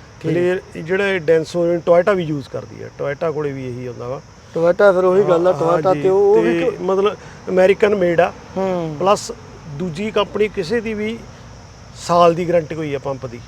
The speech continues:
Speaker 1: ਹੂੰ, ਹੂੰ।
Speaker 2: ਇਹਦੀ।
Speaker 1: ਹਾਂਜੀ।
Speaker 2: ਜੌਨ ਡੀਅਰ 'ਚ ਪੰਜ ਸਾਲ ਦੀ ਆ।
Speaker 1: ਪੰਪ ਦੀ।
Speaker 2: ਹਾਂ, ਇਹ ਵੱਡੀ ਗੱਲ ਆ। ਜਿਵੇਂ ਪਹਿਲੇ ਸਾਰੇ ਟਰੈਕਟਰਾਂ 'ਚ Bosch ਦੇ ਪੰਪ ਹੁੰਦੇ ਸੀ, ਜੌਨ ਡੀਅਰ 'ਚ
Speaker 1: ਹਾਂਜੀ।
Speaker 2: ਉਹਨਾਂ ਦੀ ਸਾਲ ਹੀ ਹੁੰਦੀ ਸੀ।
Speaker 1: ਹਾਂਜੀ।
Speaker 2: Bosch ਸਾਲ ਦੀ ਗਾਰੰਟੀ ਉਹ ਦਿੰਦਾ।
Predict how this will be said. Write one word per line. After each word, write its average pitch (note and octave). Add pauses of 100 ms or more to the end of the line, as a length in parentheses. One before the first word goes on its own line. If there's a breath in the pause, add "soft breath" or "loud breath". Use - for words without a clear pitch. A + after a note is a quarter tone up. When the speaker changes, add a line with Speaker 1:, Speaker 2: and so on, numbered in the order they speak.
(140)
Speaker 1:
ਹੂੰ, F3
ਹੂੰ। E3 (500)
Speaker 2:
ਇਹਦੀ। D3 (360)
Speaker 1:
ਹਾਂਜੀ। D#3 (360)
Speaker 2:
ਜੌਨ F#3
ਡੀਅਰ B3
'ਚ B3+
ਪੰਜ G#3
ਸਾਲ E3+
ਦੀ C#3
ਆ। A#2+ (420)
Speaker 1:
ਪੰਪ F3+
ਦੀ। D3+ (280)
Speaker 2:
ਹਾਂ, D3+ (420)
ਇਹ G3+
ਵੱਡੀ D#3+
ਗੱਲ B2+
ਆ। - (760)
ਜਿਵੇਂ F#3
ਪਹਿਲੇ A3
ਸਾਰੇ A3+ (160)
ਟਰੈਕਟਰਾਂ G3+
'ਚ F#3+
Bosch E3
ਦੇ G3+
ਪੰਪ G3+
ਹੁੰਦੇ G#3+
ਸੀ, B3
ਜੌਨ A3
ਡੀਅਰ F3+
'ਚ E3
Speaker 1:
ਹਾਂਜੀ। E3+ (360)
Speaker 2:
ਉਹਨਾਂ A#3
ਦੀ B3
ਸਾਲ F3+
ਹੀ G#3+
ਹੁੰਦੀ E3+
ਸੀ। - (120)
Speaker 1:
ਹਾਂਜੀ। D#3+ (160)
Speaker 2:
Bosch F#3+
ਸਾਲ F#3+
ਦੀ G#3+
ਗਾਰੰਟੀ G3+
ਉਹ G3
ਦਿੰਦਾ। D3